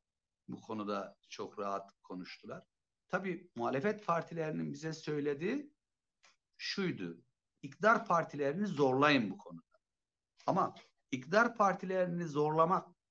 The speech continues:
Sinem Hocam, sadece onlarla görüşmekle olmuyor. Yani nedir işte? Şu yaptığımız yayın bile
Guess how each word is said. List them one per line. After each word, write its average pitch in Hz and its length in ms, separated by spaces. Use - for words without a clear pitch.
Sinem 143 340
Hocam, 196 360
sadece 214 480
onlarla 175 400
görüşmekle 147 680
olmuyor. 117 420
Yani 147 320
nedir 151 260
işte? 185 540
Şu - 200
yaptığımız 139 640
yayın 139 420
bile 196 400